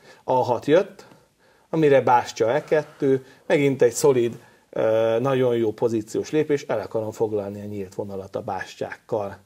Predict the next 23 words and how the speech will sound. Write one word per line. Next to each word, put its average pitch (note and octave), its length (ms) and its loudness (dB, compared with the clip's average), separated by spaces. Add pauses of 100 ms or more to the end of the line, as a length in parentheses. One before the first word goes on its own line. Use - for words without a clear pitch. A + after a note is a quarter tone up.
(320)
Következett C#3+ 580 2
B A#2+ 280 2
hat, C#3 460 -2
ugye - 180 -10
valamit A#2+ 420 -2
lépni A#2+ 360 -2
kell, C#3+ 240 2
de C3+ 180 0
igazából B2 540 2
ugye A#2+ 120 2
megint A#2+ 360 -2
ott A#2+ 160 2
játszik, A2+ 440 -2
ahol G#2+ 220 -2
nincs A#2+ 240 -6
játéka, E3+ 680 0 (360)
bástya C3 420 0
D A2+ 100 -6 (200)
E G#2+ 260 -4
egy, F3+ 360 -4 (520)
amire C3+ 380 2
ugye A#2 280 2
B A2+ 120 -4